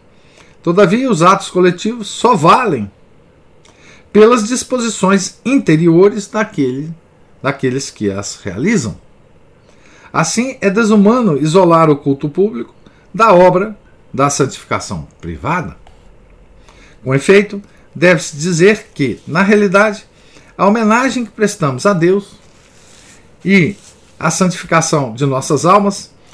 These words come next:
são elementos não somente unidos, mas estreitamente compenetrados, como acontece com a oração de petição e a de adoração.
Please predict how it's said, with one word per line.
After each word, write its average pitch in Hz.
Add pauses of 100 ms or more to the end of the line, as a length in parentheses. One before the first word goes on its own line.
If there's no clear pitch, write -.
(280)
são 220
elementos 220
não 208
somente 220 (100)
unidos, 185 (640)
mas 104
estreitamente 208
compenetrados, 175 (1120)
como 110
acontece 196
com 165
a 143
oração 156
de 143
petição 170 (560)
e 202
a 147 (100)
de 98
adoração. 98